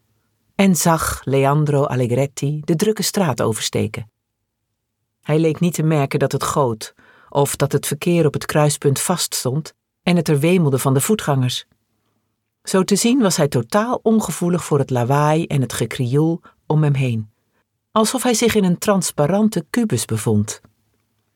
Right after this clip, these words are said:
Ze zou hem overal hebben herkend. Met zijn statige, onaantastbare uitstraling viel hij op in de menigte. Zelfs door zijn kleding onderscheidde hij zich.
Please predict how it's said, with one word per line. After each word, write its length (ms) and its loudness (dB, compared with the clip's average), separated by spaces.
Ze 180 -2
zou 240 2
hem 140 -2
overal 560 0
hebben 300 0
herkend. 540 -6
Met 200 -2
zijn 160 2
statige, 840 0
onaantastbare 960 0
uitstraling 880 0
viel 260 0
hij 180 -2
op 260 -2
in 140 0
de 60 2
menigte. 480 0
Zelfs 380 0
door 140 2
zijn 180 2
kleding 480 2
onderscheidde 580 0
hij 180 0
zich. 400 -6